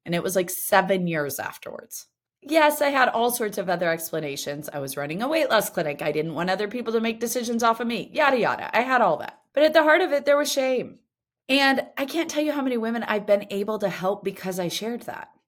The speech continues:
What this podcast specifically has done for me is given me a space to share things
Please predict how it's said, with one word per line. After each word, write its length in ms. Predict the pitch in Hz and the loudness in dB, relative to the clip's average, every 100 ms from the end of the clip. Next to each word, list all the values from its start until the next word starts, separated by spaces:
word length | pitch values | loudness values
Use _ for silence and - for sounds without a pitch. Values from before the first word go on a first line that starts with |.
| _ - | _ -2
What 160 | 320 | 0
this 180 | 370 381 | 2 -2
podcast 600 | - - 254 247 202 180 | -8 -10 -8 -8 -8 -8
specifically 720 | - - 175 196 208 202 180 | -8 -10 -10 -8 -8 -4 -2
has 140 | 170 165 | -2 -4
done 220 | 165 165 | -6 -4
for 140 | 165 | -6
me 500 | 156 151 170 214 269 - _ - | -6 -6 -4 -6 -8 -12 _ -6
is 160 | 202 | -4
given 320 | 180 247 269 269 | 2 2 2 0
me 160 | 226 | 2
a 60 | 196 | 0
space 680 | - - 160 175 240 247 - | -2 0 0 2 -2 -6 -12
to 160 | - 220 | -6 -4
share 440 | - 240 254 269 | -2 -2 -2 -2
things 680 | 269 165 151 165 180 180 | -2 -4 -4 -6 -10 -12